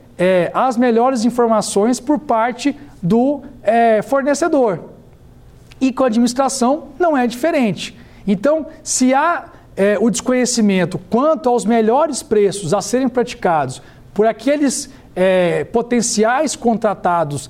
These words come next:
da administração, se faz licitação justamente pra incentivar a revelação, é,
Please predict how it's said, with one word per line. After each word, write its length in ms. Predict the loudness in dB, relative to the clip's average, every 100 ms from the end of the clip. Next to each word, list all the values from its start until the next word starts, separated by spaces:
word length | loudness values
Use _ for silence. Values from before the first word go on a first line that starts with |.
| -16 -6
da 200 | -2 -2
administração, 920 | -2 -2 -2 -2 -4 0 0 0 -2 -8 -8
se 220 | -2 -2
faz 360 | 0 0 0
licitação 640 | 0 -2 -2 -2 -2 -2 0
justamente 460 | 0 0 0 0
pra 160 | 0 0
incentivar 1080 | 0 0 -2 0 0 2 0 0 -6 -16 -4
a 180 | 0 0
revelação, 920 | 0 0 0 2 0 -2 0 2 0 -6 -14 -2
é, 640 | 2 4 2 2 2